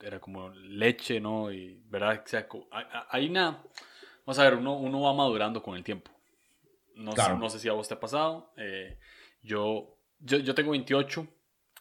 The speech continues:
Speaker 1: me convertí a los dieciocho y de los dieciocho acá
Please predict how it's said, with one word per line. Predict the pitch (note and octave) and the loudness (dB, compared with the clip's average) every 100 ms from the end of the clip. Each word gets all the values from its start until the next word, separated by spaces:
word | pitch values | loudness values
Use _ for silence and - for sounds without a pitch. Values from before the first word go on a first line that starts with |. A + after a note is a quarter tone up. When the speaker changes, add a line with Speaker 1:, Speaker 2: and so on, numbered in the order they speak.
| _ | _
Speaker 1:
me | A2 G2+ | -10 -10
convertí | G2+ G2 G#2+ | -10 -8 -6
a | |
los | A#2 | -4
dieciocho | A#2+ C3 B2+ - D3+ - _ _ _ _ _ _ _ _ | -2 0 0 -2 -8 -16 _ _ _ _ _ _ _ _
y | A2 G#2+ G#2 | -6 -4 -4
de | G2 G#2+ | -2 -2
los | G2+ | 0
dieciocho | G2+ - G#2+ G#2+ - | -4 -4 -4 -2 -4
acá | A#2+ A#2+ B2 - | 0 0 0 -4